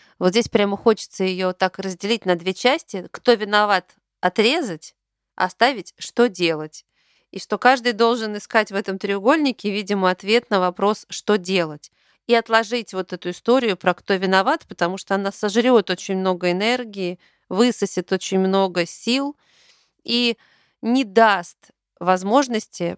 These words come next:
прийти к решению. А решение как раз вот в этой второй части. Что делать? Если направить внимание туда, без поиска виноватых, то, возможно,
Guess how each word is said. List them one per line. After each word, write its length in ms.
прийти 360
к 100
решению. 760
А 160
решение 600
как 220
раз 240
вот 160
в 40
этой 180
второй 400
части. 500
Что 300
делать? 540
Если 300
направить 600
внимание 760
туда, 380
без 260
поиска 460
виноватых, 800
то, 140
возможно, 720